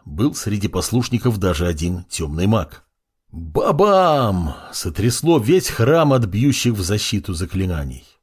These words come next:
Сила, собранная на алтарях, устремилась к сердцу Ракаташ, которое словно губка принялось быстро его впитывать.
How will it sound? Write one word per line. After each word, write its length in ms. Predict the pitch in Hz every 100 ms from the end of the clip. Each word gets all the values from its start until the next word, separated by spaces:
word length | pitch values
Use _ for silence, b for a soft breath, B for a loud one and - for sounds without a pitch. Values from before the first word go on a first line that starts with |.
| _ _
Сила, 480 | - - 160 160 120
собранная 680 | - - 147 117 113 110 98
на 100 | 98
алтарях, 600 | 98 101 131 131 - -
устремилась 800 | 143 - 110 135 165 147 143 -
к 80 | -
сердцу 520 | - 131 143 123 120
Ракаташ, 520 | 120 120 147 170 -
которое 420 | - 127 175 156 139
словно 440 | - 175 135 151
губка 540 | 123 147 180 - -
принялось 560 | 64 82 90 120 139 90
быстро 560 | 80 92 180 - 104 113
его 240 | 98 95
впитывать. 720 | - - 80 - - - -